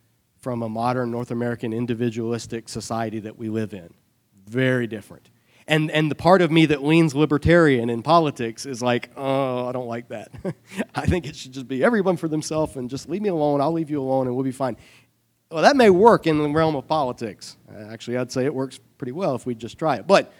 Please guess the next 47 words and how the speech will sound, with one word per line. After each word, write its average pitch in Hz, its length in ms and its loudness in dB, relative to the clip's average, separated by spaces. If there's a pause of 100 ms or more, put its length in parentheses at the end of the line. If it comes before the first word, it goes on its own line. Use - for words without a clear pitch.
(340)
that's - 180 -8
another 143 240 0
topic. 139 320 -2 (480)
That 240 220 6
may 220 120 4
work 208 300 4
in 185 60 2
the 170 80 2
realm 156 180 4
of 127 60 -4
politics, 156 400 0
but 139 200 -4
in 143 140 -2
the 123 80 -4
realm 143 300 -2
of 117 100 -4
ethics - 680 -10 (680)
and 151 120 -4
in, 156 240 -2 (140)
in 175 280 -4
the 135 100 -6
church, - 840 -8 (600)
no 123 160 -4
place 113 240 -10
for - 140 -20
that. 95 200 -20 (1080)
Because 110 200 -12
when 110 140 -6
we 120 100 0
enter 196 220 2
into 185 160 0
the 160 80 -2
kingdom 175 280 -2
of 143 140 -2
God, 127 300 0
we 127 240 -6
enter 165 320 -4
into 151 320 -4
a 120 40 -2
people 139 420 -8
who 120 160 -4
have 107 140 -6
been 110 160 -8
called 156 640 -2
to 202 140 -6
be 120 540 -4 (280)
different 101 500 -12